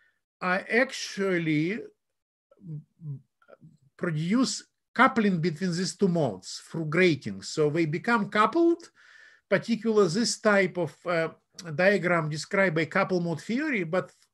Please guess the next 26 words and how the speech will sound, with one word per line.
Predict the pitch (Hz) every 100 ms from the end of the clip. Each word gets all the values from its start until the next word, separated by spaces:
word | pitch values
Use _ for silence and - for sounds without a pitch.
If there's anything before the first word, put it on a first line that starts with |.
| _ _
most | 165 214 294 -
interesting | 294 269 247 - 226 208
is | 294 262 190 156 143
that | 180 175 151 _ - _ -
if | 196 208
I | 208
look | 208 294 -
at | 240 170
this | 214 208 -
H | 226 233 190 156 - -
and | 165 151
that | 277 294 190
H, | 156 147 143 -
they | 185
correspond | 185 196 196 - 269 220
to | 208
completely | 202 180 214 269 233 220
different | 170 208 208 208 202 160
type | - 196 196 185
of | 160 - -
Bloch | 139 175 208 208
modes. | 135 101 98 - - _ _ _ _ _ _
These | 151 143 302 214
Bloch | 202 226 220
modes, | 226 262 202 190 - - _ _ _ _
it's | 190 - -